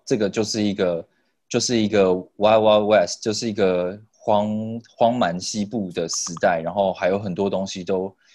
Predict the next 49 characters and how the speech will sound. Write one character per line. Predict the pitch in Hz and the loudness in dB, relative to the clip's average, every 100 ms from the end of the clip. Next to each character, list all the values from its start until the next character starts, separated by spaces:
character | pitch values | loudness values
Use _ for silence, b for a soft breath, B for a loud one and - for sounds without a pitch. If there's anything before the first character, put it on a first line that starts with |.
| b - | b -10
很 | 95 | -10
不 | 80 | -8
确 | 85 - 90 | -8 -4 -4
定， | - 82 80 _ | -4 -8 -12 _
所 | - 101 101 | -6 -2 0
以 | 98 87 87 _ _ _ _ - | -2 -6 -12 _ _ _ _ -8
我， | 101 | -6
我 | 101 98 | -4 -4
就 | 110 | -4
是 | 110 | -4
抱 | 120 113 | 4 4
持 | 101 92 | 4 -4
着 | 90 87 85 - _ _ _ - | -4 -2 -4 -8 _ _ _ 0
风 | 120 120 | 0 2
险 | - 87 | 0 0
意 | 113 104 | 0 -2
识 | - 110 | -2 -6
管 | 95 82 85 | -2 -2 -2
理， | 90 80 | -6 -6
然 | 82 | -8
后 | 85 98 90 | -2 0 0
就 | - | -4
进 | 98 110 95 | -4 -2 -2
去， | - 92 | -4 -4
然 | 90 | -4
后 | |
就 | 98 107 | -2 -2
ape | 95 87 | -2 -6
in， | - 98 85 | -8 -10 -4
因 | 113 | 0
为 | 123 | 0
你， | 98 87 - _ _ | 0 -4 -10 _ _
你， | 110 104 | -8 -8
我 | 110 101 | -4 -2
们 | 101 | -2
看， | 104 143 117 | 0 0 0
看 | - 151 | -2 -2
过 | 127 | 0
太 | 123 - 104 | -2 -2 -2
多 | 98 95 92 95 _ - | -2 -4 -4 -8 _ -4
例 | 123 | -2
子， | 90 87 | -2 -4
就 | 104 | -6
是 | - 104 90 | -4 -6 -6
有 | 87 90 | -6 -4
太 | - 101 | -4 -4
多 | 98 98 | -2 -4
的 | 90 85 82 | -4 -6 -2
保 | 92 76 | -2 -2